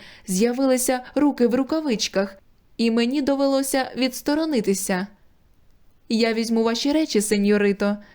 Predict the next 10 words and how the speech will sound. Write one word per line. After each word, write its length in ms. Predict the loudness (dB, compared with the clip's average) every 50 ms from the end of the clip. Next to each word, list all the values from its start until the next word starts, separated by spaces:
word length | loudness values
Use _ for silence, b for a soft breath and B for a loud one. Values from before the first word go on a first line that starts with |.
| B B B B
сказав 520 | -10 -10 -6 -2 0 0 0 0 -2 -4 -4
чоловік, 580 | -2 0 0 2 2 0 -2 -4 -6 -10 -20 -12 -4
одягнений 680 | 0 0 2 2 0 -2 -2 -2 -2 -2 0 0 0 0
як 200 | 0 -2 -2 -4
пінгвін. 600 | -4 -4 -2 -2 -2 -2 -2 0 0 -2 -4 -6 -10 b b b b b b b b b b _ _ _ -6
«Я 300 | -4 -2 0 0 0 -2
можу 320 | -2 0 0 0 0 0 -2
зробити 480 | 0 0 0 2 0 -2 0 0 -2
це 200 | -2 0 -2 -2
сама 560 | -2 0 -2 -2 0 0 0 0 0 -2 -4